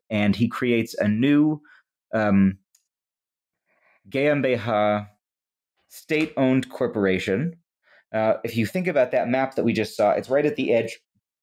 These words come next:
of Berlin, which is a donut federal state of Germany, inside the, the donut hole federal state of Germany, sorry, inside the donut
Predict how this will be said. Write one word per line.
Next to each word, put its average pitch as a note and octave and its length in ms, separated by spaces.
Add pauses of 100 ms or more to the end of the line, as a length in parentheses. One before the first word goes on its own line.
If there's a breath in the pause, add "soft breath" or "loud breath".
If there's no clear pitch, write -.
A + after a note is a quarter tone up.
of F#2+ 200
Berlin, A#2+ 540
which G#2+ 180
is F#2+ 100
a G2 120
donut B2+ 480 (320)
federal A2+ 320
state G2+ 320
of F#2+ 100
Germany, F#2+ 480 (400)
inside B2 680
the, G#2+ 340 (640)
the A#2 100
donut D3 300
hole B2+ 300
federal F#2+ 320
state F#2 260
of F2 100
Germany, E2+ 300
sorry, F#2 400
inside A#2+ 440
the G2 80
donut A#2+ 540